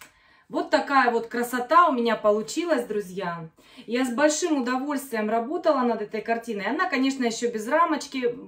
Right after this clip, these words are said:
праздничные дни. Как только праздники закончатся, я попытаюсь, смотрите, как она играет красиво на отражении света. Я попытаюсь, конечно, найти мастерскую, которая мне сделает рамочку,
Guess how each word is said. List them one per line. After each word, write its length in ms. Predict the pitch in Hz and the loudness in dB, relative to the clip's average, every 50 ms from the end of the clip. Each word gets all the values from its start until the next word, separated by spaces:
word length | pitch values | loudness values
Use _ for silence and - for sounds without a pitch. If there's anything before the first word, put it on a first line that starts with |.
| - - - - - - | -18 -18 -18 -18 -16 -8
праздничные 680 | - 247 269 247 240 233 226 208 - - 226 226 220 220 | -2 0 2 2 2 0 -2 -4 -6 -6 -6 -4 -4 -4
дни. 340 | - 254 302 349 381 403 - - - - _ | -2 -2 -2 -2 -2 -6 -12 -16 -20 -16 _
Как 200 | - 269 247 - | -4 -4 -4 -2
только 260 | - 349 311 - 262 | -2 -2 -2 -2 -2
праздники 440 | 233 - 262 277 311 240 240 233 240 | -2 0 2 2 2 2 -2 -4 -4
закончатся, 560 | 220 226 233 - 311 330 330 330 320 - - | -4 -4 -4 -4 -4 -6 -4 -4 -6 -4 -2
я 140 | 233 226 226 | -2 -2 -2
попытаюсь, 560 | 226 233 233 - 254 - - 254 220 208 202 | -2 -4 -4 -6 -6 -4 0 2 2 2 2
смотрите, 440 | - - - 233 226 233 233 - 185 | -2 -6 -8 -8 -6 -6 -6 -6 -8
как 140 | 165 165 - | -12 -10 -10
она 260 | 202 180 185 175 - - _ _ _ _ _ _ _ | -8 -6 -8 -8 -10 -12 _ _ _ _ _ _ _
играет 520 | - 202 190 226 226 220 208 196 190 190 - | -8 -2 2 4 4 4 4 4 0 -4 -6
красиво 540 | - 202 202 196 - - 220 214 180 180 | -6 -6 -6 -6 -8 -8 -6 -6 -4 -4
на 200 | 175 180 196 196 | -4 -4 -4 -6
отражении 600 | 190 - 214 208 208 208 214 208 202 190 190 190 | -4 0 2 2 2 2 2 0 0 -2 -6 -12
света. 580 | 180 - - 226 240 294 339 349 330 302 302 294 - _ _ - - - - - - - - | -12 -12 -10 -6 -4 -4 -2 -2 -2 -4 -4 -6 -12 _ _ -20 -20 -20 -20 -20 -20 -18 -6
Я 160 | - 233 269 | -2 0 2
попытаюсь, 640 | 277 294 277 - 277 - - 302 277 262 240 233 - | 2 2 2 0 0 2 4 6 6 6 6 4 2
конечно, 400 | - 247 233 233 233 226 240 233 | 2 2 2 2 2 2 0 0
найти 520 | 233 240 247 247 247 - 240 226 208 202 - - | 2 2 0 -2 -2 -2 0 2 2 2 0 -2
мастерскую, 880 | 220 226 233 233 - - 277 262 240 - - - 262 277 302 320 339 | -2 -2 -2 -2 -2 -4 -6 -6 -6 -8 -10 -8 -6 -4 -2 -2 -2
которая 520 | 339 302 285 - - 262 247 233 233 220 220 | -2 -2 -2 -2 -2 0 0 2 2 2 2
мне 340 | 226 226 226 226 226 214 208 | 0 0 0 0 0 -2 -2
сделает 600 | 190 185 185 196 247 247 233 214 202 196 - - | -4 -6 -8 -6 -4 -2 0 0 0 0 0 -2
рамочку, 840 | 208 233 294 339 359 330 269 - - - - - 190 185 - - | -2 0 0 0 0 -2 -2 -4 -6 -10 -14 -14 -12 -12 -12 -12